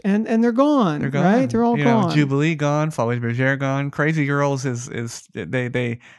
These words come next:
Speaker 2: they're in and out. I saw Crazy Girls, strangely enough,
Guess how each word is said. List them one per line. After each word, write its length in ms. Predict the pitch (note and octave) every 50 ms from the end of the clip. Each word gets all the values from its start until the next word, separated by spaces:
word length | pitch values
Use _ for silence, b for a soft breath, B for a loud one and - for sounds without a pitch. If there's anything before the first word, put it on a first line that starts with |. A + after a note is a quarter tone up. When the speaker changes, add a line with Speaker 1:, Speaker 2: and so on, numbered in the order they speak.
| b b _ _ - -
Speaker 2:
they're 200 | C3+ C#3 B2 A#2+
in 120 | C#3 D3 C#3+
and 100 | C3 B2+
out. 380 | B2+ B2 A2+ A#2+ A#2+ - - b b b b b b b b -
I 80 | E3
saw 180 | G3+ - C4 A#3+
Crazy 480 | - - - G#3 G3 G#3 G#3+ F#3 D#3+
Girls, 280 | C#3 C#3 C3+ C3+ B2+ A#2+
strangely 420 | - - F3+ F3 F#3 F3 E3+ D#3
enough, 240 | D3 C#3+ C3 B2 A#2+